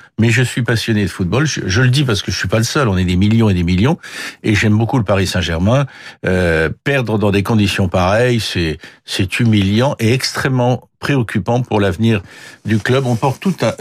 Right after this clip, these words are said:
tous, euh, sportivement parlant, un petit crêpe noir ce soir.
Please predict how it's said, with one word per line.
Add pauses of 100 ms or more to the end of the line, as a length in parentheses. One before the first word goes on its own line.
tous,
euh,
sportivement
parlant,
un
petit
crêpe
noir
ce
soir.